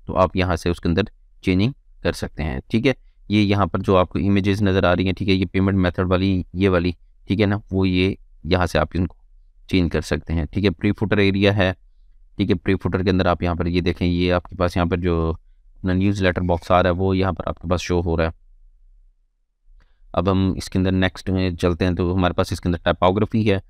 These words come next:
टाइपोग्राफी के अंदर यहाँ पर देखेंगे आपको टेक्स्ट फॉन्ट आपको कौन कौन सा मिल रहा है जो इस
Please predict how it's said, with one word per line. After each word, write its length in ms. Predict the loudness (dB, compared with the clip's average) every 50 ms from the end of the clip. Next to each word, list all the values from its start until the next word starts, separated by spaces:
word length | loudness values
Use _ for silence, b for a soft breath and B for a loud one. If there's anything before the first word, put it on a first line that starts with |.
| -20 _ -18 -2 -2
टाइपोग्राफी 520 | -2 2 2 2 2 2 -2 -2 0 0
के 60 | 0
अंदर 160 | 2 2 2
यहाँ 180 | 0 2 0 0
पर 120 | 0 -2 -2
देखेंगे 320 | -2 -2 0 0 0 2
आपको 520 | 0 0 -2 -2 -2 0 0 2 0 0 -2
टेक्स्ट 320 | 0 -2 -2 -2 -2 -16
फॉन्ट 320 | -12 -4 -2 -2 0 0
आपको 220 | 0 -2 0 -2 -2
कौन 200 | 0 0 -2 0
कौन 160 | 0 -2 -2
सा 100 | 0 0
मिल 160 | 0 0 0
रहा 80 | -2 -4
है 60 | -2
जो 120 | 0 0
इस 140 | -2 -2 -6